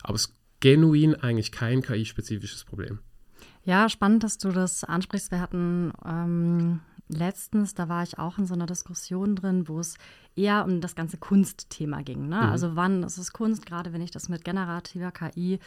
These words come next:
Speaker 2: herstelle, aber eigentlich ein Jahr lang dran sitze und Prompts schreibe, bis dieses Video, was komplett K I generiert ist, auch wirklich mal vernünftig aussieht. Ist das am Ende etwas, was ich hergestellt habe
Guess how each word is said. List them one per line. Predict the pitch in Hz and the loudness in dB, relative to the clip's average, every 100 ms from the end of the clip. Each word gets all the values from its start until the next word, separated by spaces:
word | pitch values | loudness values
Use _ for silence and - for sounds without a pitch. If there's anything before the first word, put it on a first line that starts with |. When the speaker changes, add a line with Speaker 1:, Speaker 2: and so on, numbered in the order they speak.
| - - - - - - _ | -18 -20 -20 -20 -20 -20 _
Speaker 2:
herstelle, | - 202 247 - 240 240 240 247 - | 0 2 2 0 0 2 2 0 -2
aber | 165 165 165 _ _ _ _ - | 0 0 -2 _ _ _ _ -2
eigentlich | 190 214 214 | 2 2 2
ein | 196 185 | 2 2
Jahr | 165 190 | 2 2
lang | 214 | 0
dran | 185 170 | 0 -2
sitze | 170 202 - | -2 -4 -4
und | 170 175 | -2 -2
Prompts | 190 196 233 - - - | 0 0 -2 -6 -14 -16
schreibe, | - 160 165 175 | -8 -2 -2 -2
bis | 175 185 | -4 -4
dieses | 180 175 170 | -4 -6 -4
Video, | 180 208 196 165 165 165 156 | -2 0 2 2 0 -2 -4
was | 180 - | -6 -4
komplett | 180 - - | -4 -4 -8
K | 180 | -6
I | - | -4
generiert | 196 170 156 170 - | 0 0 -2 -6 -6
ist, | 175 - | -8 -10
auch | 143 - | -12 -10
wirklich | 175 190 156 | -8 -6 -6
mal | 156 | -6
vernünftig | 156 165 202 196 - | -4 -2 -2 -4 -8
aussieht. | 143 160 180 196 - - - - - _ _ _ _ - | -8 -6 -4 -4 -6 -20 -20 -20 -20 _ _ _ _ -10
Ist | 202 226 | -2 0
das | 214 | 2
am | 196 | 4
Ende | 190 175 | 4 2
etwas, | 170 - 180 - | 0 -2 -4 -4
was | 170 - - _ _ | -8 -8 -10 _ _
ich | 190 - 180 | -6 -4 -2
hergestellt | 180 254 - 247 247 | -2 -2 -4 -4 -4
habe | 247 247 247 | -4 -2 -4